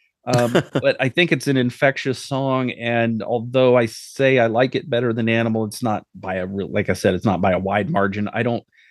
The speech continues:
Speaker 1: I don't love the spoken word part in the middle of Animal, so that's probably what gives the edge to Women for me. So, um, it's not my favorite of those seven singles, but it is a second single that I like better than the first.
Speaker 2: Great call.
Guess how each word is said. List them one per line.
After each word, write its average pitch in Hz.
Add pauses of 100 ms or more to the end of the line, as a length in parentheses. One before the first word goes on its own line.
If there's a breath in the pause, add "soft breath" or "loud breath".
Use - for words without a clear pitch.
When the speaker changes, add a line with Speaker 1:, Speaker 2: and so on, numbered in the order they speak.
(260 soft breath)
Speaker 1:
I 123
don't 131
love 120
the 110
spoken 117
word 113
part 113
in 113
the 107
middle 104
of 95
Animal, 107
so -
that's 101
probably 110
what 101 (180)
gives 110
the 104
edge 107
to 110
Women 110
for 117
me. 120
So, 107 (380 loud breath)
um, 113
it's - (120)
not 135
my 131
favorite 127
of 113
those 110
seven 110
singles, 120
but 113
it 113
is 135 (500)
a 113
second 131
single 113
that 107
I 107
like 101
better 98
than 92
the 90
first. - (720)
Speaker 2:
Great 110
call. -